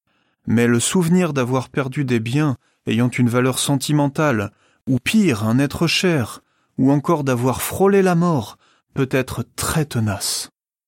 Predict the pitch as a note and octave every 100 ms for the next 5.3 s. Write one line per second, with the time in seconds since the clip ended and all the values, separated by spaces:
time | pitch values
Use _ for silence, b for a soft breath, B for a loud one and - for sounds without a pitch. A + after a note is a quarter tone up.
0 | _ _ - B2 F#3 F#3 - D3+ D#3 D#3+
1 | - - B2+ - - A#2+ G#2 B2+ D#3 E3+
2 | D#3+ D#3 C#3+ D3 D3 B2+ C3 C3 B2+ B2+
3 | B2 - B2 - C3 B2+ - - b b
4 | - A#2 - B2+ A#2 A2 A#2 A#2+ - A2+
5 | G2 - -